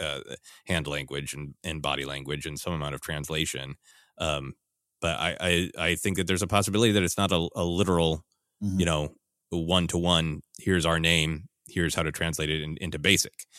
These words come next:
Speaker 2: Yeah.
Speaker 1: Um, I do feel like the, I like what the show has done, that Boba Fett, who is clearly, uh, trying to have the utmost respect, is
Speaker 2: Mm.
Speaker 1: saying Tuskens. So for me, that maybe
Speaker 2: Yeah.
Speaker 1: think,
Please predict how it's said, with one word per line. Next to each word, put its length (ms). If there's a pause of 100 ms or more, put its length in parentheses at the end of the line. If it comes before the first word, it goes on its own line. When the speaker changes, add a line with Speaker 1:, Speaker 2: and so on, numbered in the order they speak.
(140)
Speaker 2:
Yeah. 160
Speaker 1:
Um, 400 (500)
I 100
do 140
feel 180
like 220 (400)
the, 340 (200)
I 80
like 320
what 100
the 80
show 200
has 140
done, 540
that 300 (260)
Boba 580
Fett, 380
who 120
is 120
clearly, 500
uh, 260 (640)
trying 460
to 160
have 200
the 140
utmost 260
respect, 400 (300)
is 140
Speaker 2:
Mm. 40
Speaker 1:
saying 340
Tuskens. 520 (320)
So 180
for 120
me, 120
that 140
maybe 180
Speaker 2:
Yeah. 40
Speaker 1:
think, 240